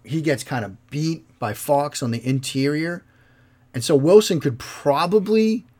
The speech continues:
just step up a couple of steps and let it fly, but he kind of climbs the pocket, attacks the line of scrimmage,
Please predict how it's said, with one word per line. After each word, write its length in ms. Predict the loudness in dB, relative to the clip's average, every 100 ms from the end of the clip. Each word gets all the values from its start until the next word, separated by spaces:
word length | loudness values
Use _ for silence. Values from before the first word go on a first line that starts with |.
| _ _ _ _ _ _ -4
just 240 | -2 -2
step 400 | -4 -2 0 2
up 240 | 0 0 -8 -14
a 60 | -4
couple 320 | -4 2 2
of 80 | 2
steps 680 | 0 2 0 -4 -12 -14 -20 _
and 180 | -2 0
let 140 | 0 -2
it 80 |
fly, 560 | -4 -6 -2 0 0 -2
but 480 | -8 -2 0 0 -2
he 160 | -10
kind 240 | -4 -2 -2
of 260 | -2 -10
climbs 600 | -18 -4 0 2 0 0
the 100 | -4
pocket, 640 | -8 -2 0 2 0 0 -4 -20 -12
attacks 400 | -2 2 2 0
the 60 | -2
line 180 | -2 -2
of 80 |
scrimmage, 480 | -6 -6 -6 -6 -10